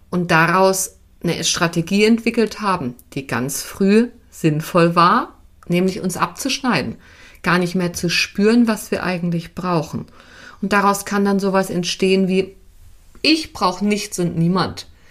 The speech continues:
Ich bin völlig unkompliziert. Mach nichts, ich passe mich einfach an dich an. Und, ähm, es ist schon okay, ich bin total unkompliziert und flexibel."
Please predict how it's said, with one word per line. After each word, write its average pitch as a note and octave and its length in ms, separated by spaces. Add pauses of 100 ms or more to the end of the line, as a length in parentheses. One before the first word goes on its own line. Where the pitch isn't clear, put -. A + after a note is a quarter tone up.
(120)
Ich - 180
bin C4 160
völlig D4 520
unkompliziert. A#3+ 1120 (120)
Mach B3 360
nichts, B3 440
ich - 120
passe G#3+ 300
mich A3+ 140
einfach A3 360
an A3+ 180
dich G#3+ 300
an. G3+ 480 (600)
Und, F#3+ 600
ähm, F3+ 520
es F3+ 140
ist G#3+ 140
schon G#3+ 180
okay, G3 280
ich F3 160
bin A#3+ 160
total - 380
unkompliziert F3 760
und D#3+ 140
flexibel." D#3+ 580